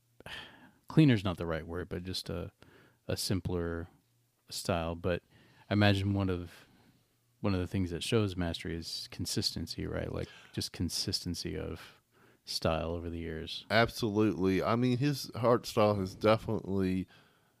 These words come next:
Speaker 2: uh, changed over the years.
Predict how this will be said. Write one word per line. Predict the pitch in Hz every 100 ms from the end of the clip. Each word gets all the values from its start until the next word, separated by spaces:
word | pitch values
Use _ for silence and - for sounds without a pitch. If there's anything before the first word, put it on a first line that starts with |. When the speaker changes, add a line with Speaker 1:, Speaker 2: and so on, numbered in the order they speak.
| _ _ -
Speaker 2:
uh, | 90 87
changed | - 113 107 104 92
over | 101 92 90
the | 90
years. | 87 85 90 90 90 87 87 -